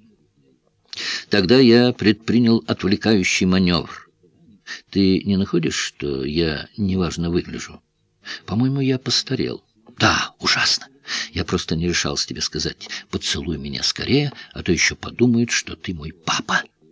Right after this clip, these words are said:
Рука ее скользнула вниз по моим брюкам. «О, я вижу,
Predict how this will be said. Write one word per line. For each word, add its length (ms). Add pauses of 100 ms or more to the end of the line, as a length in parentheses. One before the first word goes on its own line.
(1200)
Рука 420
ее 300
скользнула 680
вниз 560
по 100
моим 260
брюкам. 600
«О, 420
я 180
вижу, 320